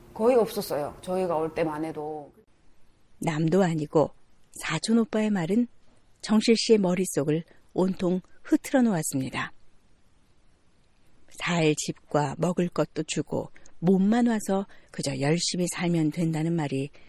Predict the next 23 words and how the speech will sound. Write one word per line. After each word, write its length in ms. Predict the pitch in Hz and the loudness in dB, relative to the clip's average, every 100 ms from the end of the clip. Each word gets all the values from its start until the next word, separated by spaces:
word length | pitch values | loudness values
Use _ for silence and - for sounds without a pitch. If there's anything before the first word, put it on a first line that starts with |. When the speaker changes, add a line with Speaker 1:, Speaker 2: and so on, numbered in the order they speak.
| - - | -20 -12
Speaker 2:
조금 420 | - 147 135 143 - - | -6 0 0 0 -6 -4
의심스럽기도 920 | 185 185 180 196 185 - 180 - 170 196 | 2 2 2 0 -2 -4 -6 -4 -2 -2
했지만, 480 | 160 - 143 185 - - - - - - - - | -4 -4 -2 -2 -6 -14 -20 -20 -20 -20 -20 -6
머릿속에 520 | 165 190 220 - 233 | 2 2 2 2 2
떠오르는 640 | 220 214 208 208 214 196 - | 2 2 2 2 2 2 0
한국 520 | - 202 196 202 196 - | -4 0 0 2 -2 0
연속극의 580 | 175 180 190 - 175 156 | 2 2 0 -2 -2 -2
장면과 640 | 160 160 131 127 - - - - - - - | 0 0 0 -2 -4 -8 -12 -20 -20 -20 -12
또 80 | - - | -6 -4
사촌 320 | 156 160 185 | -4 -2 0
오빠의 360 | 170 - 165 170 | 0 0 -2 0
목소리가 540 | 175 - 160 143 135 - | 0 0 -2 0 -2 -4
섞여서 480 | - - 143 - 143 - - - - - - | -8 -4 -4 -4 -10 -14 -20 -20 -20 -20 -18
알지 460 | - 151 143 143 165 | -6 -2 -2 -2 0
모를 340 | 151 139 131 - - - | 0 0 -4 -8 -16 -18
기대가 680 | - 202 180 160 143 139 - - - - | -6 -2 0 0 -2 -6 -8 -16 -20 -18
커지고 440 | - 247 - 156 | -12 -10 -6 -4
있었습니다. 720 | 151 156 - 160 143 - - - - - - - - - | -4 -4 -6 -4 -4 -6 -10 -12 -14 -18 -20 -20 -12 -6
Speaker 1:
그때 220 | 247 302 | 0 4
우리 400 | 247 240 269 - | 6 4 2 4
때는 340 | 262 277 277 | 6 6 4
무슨 320 | 214 240 254 | 2 0 -2
비단, 540 | - 262 294 277 254 | -2 0 2 2 2